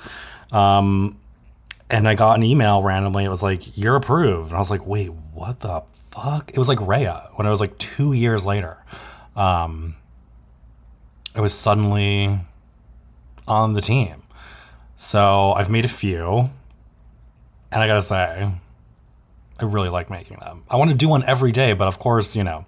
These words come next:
they're not really pouring in. I think I've made, like, six so far. Um, and, you know, they're, like, most of them are public, so you can just go to the page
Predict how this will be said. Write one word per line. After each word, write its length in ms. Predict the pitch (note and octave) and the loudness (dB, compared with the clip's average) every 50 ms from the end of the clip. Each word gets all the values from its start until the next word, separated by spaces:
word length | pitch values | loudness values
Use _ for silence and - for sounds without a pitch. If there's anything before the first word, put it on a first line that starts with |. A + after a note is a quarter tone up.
| - - - - - - - - - - - - - _ _ - | -18 -20 -20 -20 -20 -20 -20 -20 -20 -20 -20 -20 -20 _ _ -2
they're 140 | D#3+ F#3 | 0 4
not 120 | F3+ D#3+ - | 4 4 4
really 200 | C#3 C3+ B2 A2 | 6 4 4 4
pouring 340 | F#2+ F2 G#2+ A2 G#2 G2+ G2 | 2 2 2 2 4 4 2
in. 400 | F#2+ F#2+ G2+ A2 A#2 A#2+ A#2 G2+ - - - - - - - - - - - - | 2 2 2 4 4 2 2 0 -4 -14 -20 -20 -20 -20 -20 -20 -20 -16 -16 -6
I 40 | - | -6
think 120 | B2+ B2 | -2 -2
I've 80 | A#2+ A2 | 0 0
made, 140 | G#2+ G#2+ G2+ | 0 2 2
like, 180 | G2+ F2+ - | 0 -2 -2
six 420 | - - - - - F2+ G2+ - - | -4 -6 -6 -4 -4 -4 -4 -6 -4
so 160 | - B2+ B2+ | -2 0 -2
far. 560 | B2 - B2+ B2 B2 C3 C#3 C#3+ D3 C3+ B2 - - - - - - - - | 2 4 4 6 6 6 6 4 2 -2 -4 -8 -14 -20 -20 -20 -20 -14 -2
Um, 640 | - G2+ G2 F#2+ F#2+ F#2+ F#2 F2+ F2+ F2 F2 E2+ E2 - - _ - _ _ _ - - - - - - - - - - - - - - - - - _ _ _ _ | 0 2 2 4 2 2 2 0 -2 -2 -4 -6 -8 -12 -20 _ -20 _ _ _ -14 -14 -14 -14 -20 -20 -20 -20 -20 -20 -20 -20 -20 -20 -20 -20 -20 _ _ _ _
and, 760 | A2+ A2+ A2+ A2+ A2 A2+ A2+ A2 A2 A2 A2 A2 A2 G#2+ G#2 - - - - - - | -2 0 2 2 4 4 4 4 2 2 2 2 2 0 0 -2 -4 -4 -8 -8 -2
you 100 | B2+ B2+ | 0 2
know, 320 | B2 A#2 A2 G#2+ G#2 G#2 - - - _ _ - | 4 6 6 4 4 2 -4 -14 -20 _ _ -6
they're, 220 | - B2+ A#2 A#2 A2+ | -2 0 2 2 4
like, 240 | A2+ A2+ G#2+ - - - _ _ - | 4 2 2 0 -2 -12 _ _ -8
most 460 | - A2+ A2 A2 A#2+ C#3+ E3 - - | -4 0 2 2 4 4 2 2 0
of 60 | D#3 | 2
them 100 | C#3 B2 | 2 4
are 80 | A2 G#2 | 2 2
public, 600 | F#2 - - - B2+ C#3 A2 G2+ F#2+ F2+ F#2 - | 0 -2 -4 0 0 0 2 2 2 0 0 0
so 120 | - - G#2 | -2 -2 -2
you 140 | G2+ G#2 G2+ | 0 0 0
can 160 | - A2+ G#2+ | -2 -2 -2
just 180 | G#2 G2+ G2 | -2 -6 -6
go 200 | F2 G2+ G2 G2+ | -4 -2 -2 -2
to 80 | G#2 G2+ | -2 -2
the 100 | F#2+ F2+ | -4 -6
page 640 | - - G2+ G2 F#2+ F2+ E2+ E2+ E2 E2 - - | -4 -2 -2 -2 0 -2 -4 -6 -6 -8 -10 -10